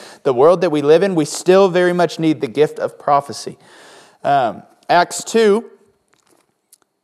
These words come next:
sixteen through twenty, or sixteen through seventeen tells us. This is Peter. This is right after, uh, the Holy Spirit's release on the day of Pentecost, and he begins to address the crowd. Uh, verse sixteen, "But this is what was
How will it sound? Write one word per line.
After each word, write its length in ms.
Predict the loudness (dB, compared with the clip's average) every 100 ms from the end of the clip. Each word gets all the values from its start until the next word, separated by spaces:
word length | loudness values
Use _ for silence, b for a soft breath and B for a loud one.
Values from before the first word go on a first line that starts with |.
| _ _ _ _ _
sixteen 960 | -16 -2 -2 -2 -10 -10 -6 -4 -6 -8
through 600 | -16 -20 0 2 2 -2 -10
twenty, 300 | -4 -2 -2 -6 -2
or 220 | 2 2
sixteen 500 | 2 -4 -8 -6 -10
through 140 | -6 -6
seventeen 520 | -2 -2 -4 -8 -10
tells 360 | -4 -2 0 -2
us. 200 | -6 -10 B B B B
This 240 | -4 -4 -4
is 100 | -8
Peter. 440 | -4 -2 0 0
This 200 | -2 -4
is 120 | -4
right 240 | 2 4 4
after, 480 | 0 0 -4 -4 B B B -4
uh, 160 | -2
the 140 | 0 0
Holy 220 | 0 0
Spirit's 500 | -2 -2 -2 -2 -4
release 420 | -2 0 -2 -2
on 100 | -6
the 60 | -2
day 160 | 0
of 160 | 0 -2
Pentecost, 760 | -6 -6 -2 0 0 -2 -12 B B B
and 120 | -6
he 160 | -4 -4
begins 380 | -4 -4 -4
to 120 | 0 0
address 400 | 2 0 0 -2
the 100 | -8
crowd. 480 | 0 4 4 2 -2 B B B B B -6
Uh, 160 | -6
verse 240 | 0 -2 -2
sixteen, 520 | -4 -4 -4 -4 0
"But 200 | 0 2
this 300 | 4 4 2
is 240 | 0 0
what 260 | 2 2 2
was 160 | -2